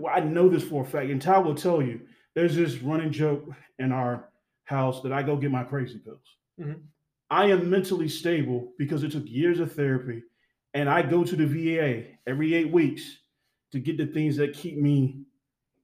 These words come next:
Speaker 1: mentally in,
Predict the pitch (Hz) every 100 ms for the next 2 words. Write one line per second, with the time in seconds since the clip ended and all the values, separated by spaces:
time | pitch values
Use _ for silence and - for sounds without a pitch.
0 | _ - 135 151 147 139 135 135 123 -
1 | _ _ _ _ _ _ _ _ _ _
2 | _ - 147 139